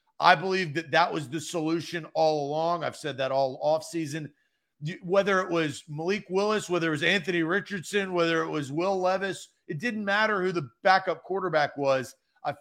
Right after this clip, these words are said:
felt like they should see Ryan Tannehill's contract through.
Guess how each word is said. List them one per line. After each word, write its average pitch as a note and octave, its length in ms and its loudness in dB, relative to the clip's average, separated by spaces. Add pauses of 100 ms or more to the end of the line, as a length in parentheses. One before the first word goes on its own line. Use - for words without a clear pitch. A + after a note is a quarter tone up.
felt G#3 240 4
like F3 240 4
they E3 140 -2
should D3+ 260 -6 (320)
see A3+ 760 -6 (380)
Ryan F#3+ 420 0
Tannehill's F3 560 -4
contract D#3+ 800 -2
through. G3+ 520 2